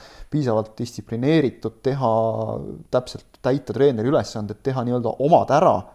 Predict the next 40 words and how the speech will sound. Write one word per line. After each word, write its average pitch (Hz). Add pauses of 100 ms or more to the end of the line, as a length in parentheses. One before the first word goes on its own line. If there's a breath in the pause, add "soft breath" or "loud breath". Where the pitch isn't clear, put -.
(640 soft breath)
ja, 110 (880)
ja 120
ma 123 (320)
natukene 120
veel 117
selles 127
mõttes 107
laiendaksin 110
või 104
täpsustaksin 107
su 110
mõtet, -
et, - (400)
et 123
jah, 131
väga 135
õige, 117
mängitakse 123
fännidele, 113
võib-olla 127
isegi 104
see, 160
kui, 110 (1400 soft breath)
kui 113
tuleb 135
suvaline 147
inimene, 104
kes 104
võib-olla, 117
noh, -
jalgpalli 127
jälgibki 131
nii 113
palju, 117
et 117
meistrite 113
liigat 120
alates 110
poolfinaalidest 117
ja, 107